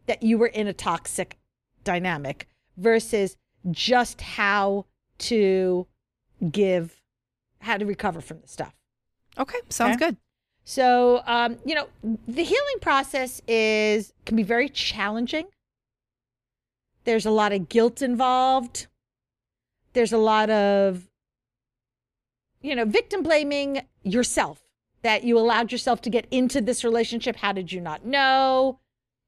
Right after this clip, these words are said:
Speaker 1: How did you not see this stuff? How were you, I, and, and I've done it because I went through this with, with Voldemort. Like, how could I have been so stupid as to not recognize this? Which is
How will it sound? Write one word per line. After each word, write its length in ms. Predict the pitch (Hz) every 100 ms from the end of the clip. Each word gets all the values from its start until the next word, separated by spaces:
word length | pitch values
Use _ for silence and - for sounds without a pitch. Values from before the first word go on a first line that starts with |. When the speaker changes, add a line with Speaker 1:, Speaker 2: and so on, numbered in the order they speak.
| _
Speaker 1:
How 160 | 226
did 180 | 208 196
you 80 | 202
not 200 | 175 147
see 320 | - - 302
this 260 | 277 277 262
stuff? 540 | - - 262 254 254
How 160 | 254 214
were 140 | 196
you, 160 | 202 196 - _ _ -
I, 80 | 208
and, 180 | 262 240
and 220 | 277 302
I've 200 | 480 480
done 180 | 285 214
it 120 | 240
because 680 | 302 247 285 269 269 269 - _ _ _ _ -
I 120 | 240
went 220 | 285 302
through 100 | 311
this 300 | 247 302 -
with, 320 | 294 285 226 233
with 180 | 285
Voldemort. 360 | 330 359 254 170
Like, 200 | 180 -
how 180 | - 220
could 140 | 254
I 40 | 214
have 80 |
been 120 | 208 208
so 100 | 170
stupid 400 | - 254 214 190
as 100 | -
to 120 | -
not 160 | 151 -
recognize 720 | 254 262 240 240 240 247 233
this? 580 | 254 240 233 233 226 - _ _ _ _ _ _
Which 200 | 240
is 100 | 262